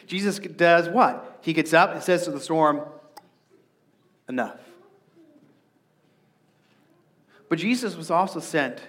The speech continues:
to a people who were lost in spiritual darkness, to a people who were doing things their own way.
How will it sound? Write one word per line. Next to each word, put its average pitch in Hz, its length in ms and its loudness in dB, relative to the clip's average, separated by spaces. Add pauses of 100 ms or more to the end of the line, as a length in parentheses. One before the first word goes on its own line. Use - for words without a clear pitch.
(480)
to 160 120 -4
a 156 40 0
people 165 320 -4
who 151 80 -4
were 147 240 -2
lost 143 500 2
in 147 60 -14
spiritual 135 420 -8
darkness, - 640 -6 (880)
to 196 80 -4
a 180 60 -2
people 202 240 0
who - 20 0
were 180 120 4
doing 180 260 0
things 180 340 0
their 170 260 0
own 147 480 -2 (260)
way. 143 420 -2